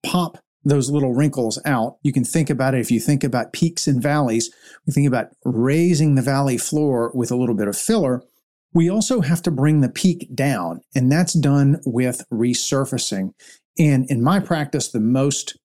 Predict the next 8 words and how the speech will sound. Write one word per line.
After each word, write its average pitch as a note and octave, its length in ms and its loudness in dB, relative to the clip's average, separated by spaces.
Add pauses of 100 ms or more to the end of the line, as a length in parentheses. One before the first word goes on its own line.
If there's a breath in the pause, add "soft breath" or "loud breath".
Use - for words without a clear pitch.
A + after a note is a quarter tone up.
(300)
effective D3 640 -2
way A#2+ 500 0 (140)
to A#2 160 -6
do E3 220 4
resurfacing C3+ 800 -2
like F#2+ 240 -4
that G2 320 -4 (360 loud breath)
is D3 400 0